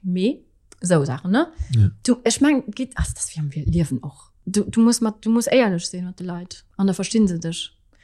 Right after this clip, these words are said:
Speaker 1: Und das Schlimme ist, dass ich finde, als Continuity auch viel Dreher erlebt, wo du einfach all Tag Überstunden musst. Okay, können der Fred Highlight, den, das wirklich lebt, wir wissen, das scheiß, aber wir wissen, wir können keine Überstunden bezahlen.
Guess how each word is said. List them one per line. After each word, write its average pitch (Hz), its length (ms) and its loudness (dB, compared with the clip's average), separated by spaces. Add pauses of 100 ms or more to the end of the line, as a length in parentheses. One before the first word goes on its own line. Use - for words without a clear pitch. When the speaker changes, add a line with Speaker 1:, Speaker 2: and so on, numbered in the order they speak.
(300)
Speaker 1:
Und 196 80 4
das 196 140 6
Schlimme 240 220 6
ist, 196 60 0
dass 190 140 -2
ich 185 120 -8
finde, 208 220 0
als - 160 -4
Continuity 208 480 0
auch - 80 2
viel 226 180 -2
Dreher 196 300 -2
erlebt, 180 300 -6
wo 196 40 -8
du - 180 -8
einfach 196 300 -8
all 247 320 4
Tag 214 300 -6
Überstunden 185 460 -8
musst. - 300 -10 (600)
Okay, 302 280 2
können 233 220 2
der 190 100 0
Fred 208 340 -6
Highlight, 190 320 -6
den, 202 140 -8
das - 200 -10
wirklich - 220 -8
lebt, 196 160 0
wir 185 100 -6
wissen, 190 260 -4
das 170 180 -8
scheiß, 170 360 -6
aber 175 120 -6
wir 180 80 -6
wissen, 190 200 -6
wir 175 60 -6
können 180 200 -6
keine 170 180 -6
Überstunden 160 300 -8
bezahlen. 180 380 -4